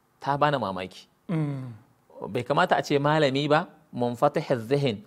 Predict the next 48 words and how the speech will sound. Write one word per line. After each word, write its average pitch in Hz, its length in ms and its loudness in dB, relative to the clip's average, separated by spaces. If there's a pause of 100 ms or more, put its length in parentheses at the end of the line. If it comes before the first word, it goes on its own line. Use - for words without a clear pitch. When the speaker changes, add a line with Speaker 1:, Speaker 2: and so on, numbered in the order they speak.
(120)
Speaker 1:
wato 113 260 -4
wanda 147 160 0
yake 131 120 -6
da 113 100 -4
bu-, 113 180 -10 (160)
buɗaɗɗen 143 560 -4
tunani, 131 500 -4 (720)
ya 117 120 -2
zamanto 147 460 2
me, 110 240 -4
yana 135 180 -2
irin 131 160 -4
waɗannan 117 240 -6
maganganu 110 420 -6
kuma 147 180 -2
da 120 80 -4
sunan 131 420 -2 (460)
yanzu 110 200 -6
malami 98 380 -4
ne. 98 120 -14 (540)
Sai - 160 2
abin 165 180 6
ya 139 60 4
bani 143 180 6
mamaki. 107 380 -4 (340)
Abin 175 220 -2
da 208 80 4
yake 196 160 -2
cewa 170 160 2
shine, 180 400 -4 (960)
kafin 135 240 4
in 165 60 -4
nuna 165 200 2
ma-, 135 280 2
masu 127 240 -2
kallon 165 240 2
abin 147 220 0
da 151 60 2
ya - 40 0
faɗa, 147 320 0
yana 160 240 2
cewa 139 460 2
ne 107 140 -6 (140)
duk 202 440 0
abin 143 340 -2
da 131 80 0
ya 117 120 0
fito, 120 420 -4